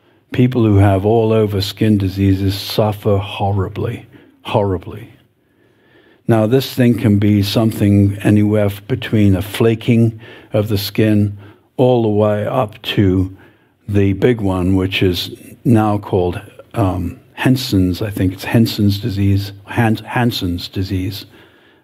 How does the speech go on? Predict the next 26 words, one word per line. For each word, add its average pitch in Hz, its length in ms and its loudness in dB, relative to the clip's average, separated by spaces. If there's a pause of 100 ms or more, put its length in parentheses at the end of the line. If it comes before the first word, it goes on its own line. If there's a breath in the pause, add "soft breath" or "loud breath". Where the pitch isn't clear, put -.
uh, 98 140 -2
because 101 460 -2
of 90 100 -4
a, 90 280 -4
of 101 120 0
a 90 80 0
Norwegian, 98 920 0 (560 loud breath)
uh, 95 400 -6 (640 loud breath)
uh, 117 240 -8
doctor, 101 580 -4 (300)
a 101 120 -4
researcher. 95 760 -2 (760 soft breath)
Uh, 107 300 -4
it's - 120 -6
named 98 320 2
after 95 300 -4
him 95 520 -4 (220)
in 95 200 0
these 104 260 2
days. 92 420 -6 (1040 soft breath)
Uh, 101 340 2 (1040)
there, 123 380 0 (120)
there 120 260 2
is 135 200 2
no, 107 420 2 (600 loud breath)
uh, 120 180 0